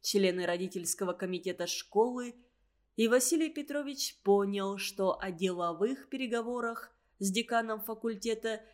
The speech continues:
сегодня не может быть и речи. Декан, как всегда, всем довольный, с одинаковым радушием встречал приходящих, усаживал за стол и каждому сообщал:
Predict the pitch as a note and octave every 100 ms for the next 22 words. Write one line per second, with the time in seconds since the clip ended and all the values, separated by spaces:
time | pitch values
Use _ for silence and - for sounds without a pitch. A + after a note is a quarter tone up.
0 | _ - A3 G#3+ B3+ C4 B3+ B3 G#3 A3
1 | A3 G#3 A#3 - A#3+ G3 E3 D3 - F3
2 | D#3+ D3 _ _ _ _ _ F3 G#3 A3
3 | D4+ C#4+ C4+ - B3 A#3+ B3 - A#3+ G#3
4 | F#3+ F#3 C4 A#3+ A#3+ A#3 - _ - G3+
5 | F#3+ A3 B3 A#3+ F#3 F3+ F3 E3+ F3+ C4
6 | C4 B3 G#3+ - G3 G3 - B3 A#3+ F#3
7 | F3+ E3+ E3 A3 C4 - - A#3+ - _
8 | _ _ A#3+ - C#4+ G#3 F#3+ F3+ F3 F3
9 | E3 - C4+ C4+ C4+ - _ - A#3+ D4
10 | D4 A#3+ B3 B3+ - A#3 A3 - F#3+ E3
11 | D3+ D3